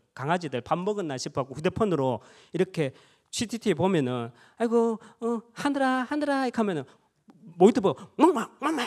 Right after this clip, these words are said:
이렇게 하는 거야. 그게 사물 인터넷 그런 것.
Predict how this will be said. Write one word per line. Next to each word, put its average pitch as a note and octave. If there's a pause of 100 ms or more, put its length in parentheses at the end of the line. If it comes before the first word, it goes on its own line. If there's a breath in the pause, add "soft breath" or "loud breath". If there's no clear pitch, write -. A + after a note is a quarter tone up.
이렇게 F#3+
하는 D3
거야. - (920)
그게 G3+
사물 F#3+
인터넷 C#3+
그런 A2
것. G2+